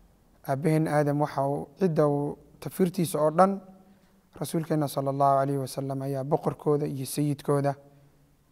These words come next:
iyo kooda ugu fadliga badana. Rasuulkeenu sala allahu alayhi wasallam waxa weeyaan rasuulu rabbil caalamiin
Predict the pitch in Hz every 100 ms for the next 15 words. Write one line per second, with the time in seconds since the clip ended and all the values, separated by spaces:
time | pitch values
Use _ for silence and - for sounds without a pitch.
0 | _ _ - 143 - 139 131 127 - 127
1 | 120 120 117 110 _ _ _ _ _ _
2 | _ _ _ _ _ - 147 - 196 180
3 | 170 143 147 143 156 156 147 143 131 156
4 | 151 156 156 - - - _ _ - _
5 | _ - _ _ - - 151 170 175 170
6 | 175 180 - - - - - 151 202 185
7 | 165 165 156 151 139 147 151 165 151